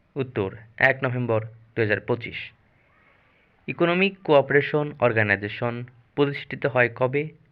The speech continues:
উত্তর, উনিশশো পঁচাশি সালে। উদ্যোক্তা দেশ ইরান, পাকিস্তান ও তুরস্ক। ইকোয়ের বর্তমান সদস্য কয়টি?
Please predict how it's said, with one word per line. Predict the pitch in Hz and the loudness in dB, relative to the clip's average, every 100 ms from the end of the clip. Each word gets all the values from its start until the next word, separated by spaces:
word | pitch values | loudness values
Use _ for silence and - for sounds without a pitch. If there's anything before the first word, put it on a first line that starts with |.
| _ _ - | _ _ -10
উত্তর, | 127 117 101 - - _ | -4 0 0 -4 -20 _
উনিশশো | 131 127 123 | -8 -4 -4
পঁচাশি | 120 131 127 123 - - | 0 0 0 -8 -8 -8
সালে। | 104 - - _ _ _ _ _ _ | -6 -6 -12 _ _ _ _ _ _
উদ্যোক্তা | 131 120 123 123 131 | -6 -4 -4 0 0
দেশ | 147 156 - _ _ _ - | 0 -2 -16 _ _ _ -4
ইরান, | 131 139 139 143 _ _ - | 2 4 2 -6 _ _ 0
পাকিস্তান | 120 123 - 123 120 | 0 -2 -2 -2 -2
ও | 113 | -4
তুরস্ক। | 113 104 - - - - _ _ _ _ _ _ _ _ _ 151 | -4 -6 -6 -18 -20 -20 _ _ _ _ _ _ _ _ _ -10
ইকোয়ের | 143 185 156 139 - | 0 4 6 4 2
বর্তমান | 135 135 151 151 | 0 2 0 0
সদস্য | - 123 117 - 127 127 - - | -2 -4 -6 -4 -4 -4 -10 2
কয়টি? | 117 110 | 4 2